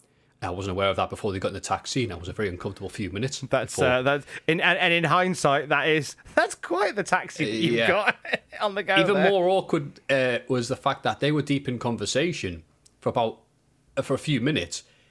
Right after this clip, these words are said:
Speaker 1: and it was only when Bram, like, turned his head after talking to Jimmy for, like, about something, you know, and then he, like, saw me, went, "Wait,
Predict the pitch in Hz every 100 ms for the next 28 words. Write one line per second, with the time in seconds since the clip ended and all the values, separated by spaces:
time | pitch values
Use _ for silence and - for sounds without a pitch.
0 | _ _ _ _ _ 135 135 135 131 131
1 | 175 196 165 143 151 143 - - 147 135
2 | 120 - 151 147 - - 127 131 123 104
3 | 117 113 - 101 95 - 104 117 117 127
4 | 123 - 113 - 90 85 110 104 95 90
5 | - - - - _ 135 135 143 135 -
6 | _ _ _ _ _ 151 147 147 - 160
7 | 143 170 208 147 - _ _ 165 165